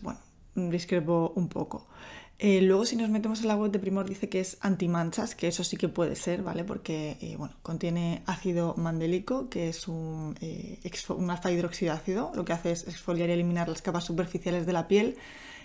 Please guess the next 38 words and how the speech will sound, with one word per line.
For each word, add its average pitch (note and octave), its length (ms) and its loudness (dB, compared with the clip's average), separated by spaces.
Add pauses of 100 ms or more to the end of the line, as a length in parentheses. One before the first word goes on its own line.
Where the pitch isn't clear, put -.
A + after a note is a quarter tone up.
(140)
y, A#3 340 8
eh, F#3+ 320 2
con E3+ 120 0
esto E3+ 200 -2
lo F3 100 2
que E3+ 100 0
conseguimos, E3+ 500 0
pues, - 180 -6
es - 180 -8
un D3+ 320 -4
despigmentar, E3+ 880 0 (100)
eh, E3 280 -6
toda D#3+ 260 -4
esa, D#3 680 -6
esas E3+ 200 -4
manchas F3+ 540 -2
y, F3 40 0
bueno. D3+ 260 -4 (840)
Pero A3+ 360 10
el G#3 160 6
ácido G3+ 240 4
mandélico, F#3+ 400 6
deciros F3+ 400 2
que F3 100 0
no C3+ 80 2
es C3+ 120 -4
uno F3 120 2
de E3 80 2
los D3+ 220 0
ma-, D#3+ 240 0
de E3+ 100 2
los D#3+ 100 -2
ácidos E3 580 0
alfa E3 220 -2
hidroxiácidos E3 540 0
más E3+ 180 0
potentes, D3 480 -4
¿vale? D3+ 260 -2